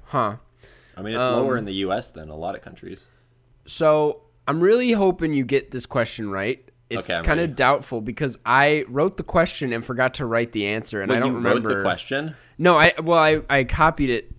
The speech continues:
Speaker 1: co-,
Speaker 2: Okay,
Speaker 1: from
Speaker 2: <laughs> I
Speaker 1: my
Speaker 2: was like,
Speaker 1: phone to my
Speaker 2: <laughs> it, it, the question was gonna be, "What was my favorite flower in second grade?"
Speaker 1: <laughs>
Speaker 2: I'm like, "I don't know. Magnolia?"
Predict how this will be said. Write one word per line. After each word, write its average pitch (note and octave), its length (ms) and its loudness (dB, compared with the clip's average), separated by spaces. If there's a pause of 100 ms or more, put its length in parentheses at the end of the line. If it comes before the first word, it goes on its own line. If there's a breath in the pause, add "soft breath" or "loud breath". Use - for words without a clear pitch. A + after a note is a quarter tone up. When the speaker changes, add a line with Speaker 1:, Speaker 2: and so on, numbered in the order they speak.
(200)
Speaker 1:
co-, A#2 140 8
Speaker 2:
Okay, - 120 0
Speaker 1:
from C3 200 0
Speaker 2:
<laughs> B2+ 60 0
I A#2+ 120 6
Speaker 1:
my B2+ 60 8
Speaker 2:
was C#3+ 180 0
like, C#3 160 8
Speaker 1:
phone D3 220 0
to C3 40 0
my A#2 460 -2 (120)
Speaker 2:
<laughs> - 140 -20
it, C#3+ 140 2
it, A#2 480 -2
the A#2 80 -2
question A#2 280 2
was A2+ 120 -4
gonna G#2+ 120 0
be, G2+ 200 -2 (200 soft breath)
"What G2+ 440 4
was B2 180 -2
my F#2 160 2
favorite A2 420 -4
flower F#2 560 4
in D#2 120 -8
second E2+ 480 -2
grade?" E2 460 -6
Speaker 1:
<laughs> - 800 -8
Speaker 2:
I'm - 120 4
like, - 180 -2 (160)
"I A#3+ 60 8
don't D3+ 340 0
know. G3 340 4
Magnolia?" D3+ 840 -2